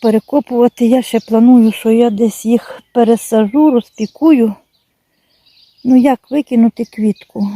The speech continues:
І от вони тут такі вже, знаєте, старі, я до них не добиралася вже це третій рік, а вони ж наростають і вже починають розпадатися. Тому хочу, щоб вони трошки піднялися,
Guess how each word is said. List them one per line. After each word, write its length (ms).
І 100
от 260
вони 240
тут 220
такі 280
вже, 160
знаєте, 360
старі, 520
я 180
до 160
них 260
не 100
добиралася 680
вже 180
це 220
третій 420
рік, 220
а 60
вони 320
ж 60
наростають 720
і 80
вже 140
починають 600
розпадатися. 840
Тому 300
хочу, 560
щоб 260
вони 220
трошки 400
піднялися, 840